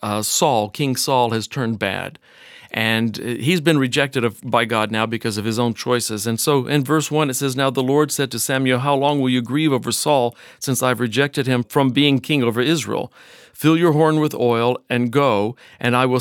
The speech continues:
send you to Jesse the Bethlehemite, for I have selected a king for myself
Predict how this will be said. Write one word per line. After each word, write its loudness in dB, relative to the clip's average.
send 0
you 0
to 0
Jesse 2
the 0
Bethlehemite, 0
for 2
I 2
have 0
selected 0
a 0
king 0
for -2
myself 0